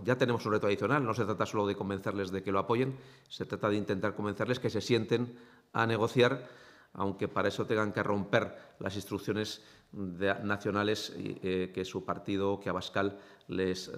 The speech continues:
ofrece desde Madrid, ¿no? ¿Y qué va a pasar con los proyectos, mm, que están en el proyecto de presupuestos?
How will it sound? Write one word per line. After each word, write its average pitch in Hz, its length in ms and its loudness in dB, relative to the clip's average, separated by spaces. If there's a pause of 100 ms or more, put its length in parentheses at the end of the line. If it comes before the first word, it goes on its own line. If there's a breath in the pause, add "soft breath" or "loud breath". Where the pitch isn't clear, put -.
(640)
ofrece 92 380 -6
desde 92 240 0
Madrid, 85 320 -2
¿no? 113 120 -4 (640 loud breath)
¿Y 127 300 6
qué 156 120 4
va 165 80 10
a 160 40 6
pasar 147 260 6
con 143 140 6
los 139 140 6
proyectos, 131 680 6 (160)
mm, 113 400 -6
que 110 460 2
están 117 300 0
en 117 100 2
el 110 80 0
proyecto 110 280 0
de - 20 -6
presupuestos? 110 560 0